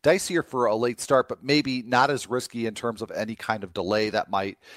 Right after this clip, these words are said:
endanger the starting pitchers and, and, uh, you know, their ability to go deep. Uh,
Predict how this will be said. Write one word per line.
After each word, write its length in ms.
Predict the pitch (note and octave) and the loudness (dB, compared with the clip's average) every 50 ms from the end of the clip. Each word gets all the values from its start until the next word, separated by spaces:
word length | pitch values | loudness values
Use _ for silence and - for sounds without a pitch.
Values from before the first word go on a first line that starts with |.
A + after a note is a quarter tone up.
| - - - _ _ - | -20 -20 -20 _ _ -12
endanger 380 | G2 G2+ F#2 A2 A2 A2+ - A2+ | -10 -6 -2 -2 -2 -2 -4 -8
the 180 | A2+ F#2 - | -10 -10 -12
starting 360 | F2+ - - A#2 G#2+ F2+ F2 E2+ | -10 -6 -2 -2 -2 -2 -4 -6
pitchers 720 | - - F#3 F#3+ - - E3 D#3 D3+ D3 C#3+ C#3 - - | -4 -4 -4 -2 -2 -4 -4 -2 -2 -4 -4 -6 -6 -8
and, 140 | A2+ F#2 F2 | -8 -8 -6
and, 320 | E2 F#2+ F#2 F2 F2 E2+ | -8 -8 -8 -10 -10 -8
uh, 240 | F#2+ F#2 F2+ F#2 F2+ - | -6 -4 -4 -4 -6 -8
you 100 | - G2+ | -10 -12
know, 100 | F2 F2 | -12 -10
their 320 | E2+ G#2+ G#2+ G#2+ G#2+ A2 - | -6 -6 -4 -4 -6 -8 -10
ability 340 | - G#2+ A2+ A2+ G#2+ G#2 G2+ | -8 -6 -4 -4 -4 -6 -8
to 80 | F2 | -8
go 160 | F2 G#2+ G2+ | -6 -6 -6
deep. 300 | G2 F#2+ A2 A2+ A2+ - _ - - - - - _ _ _ _ - - | -6 -4 -6 -6 -6 -8 _ -20 -20 -20 -20 -20 _ _ _ _ -6 -2
Uh, 540 | G#2+ G#2+ G#2+ G#2 G#2 G#2+ G#2+ G#2 G#2 F#2 | -2 0 0 2 2 2 0 0 0 -2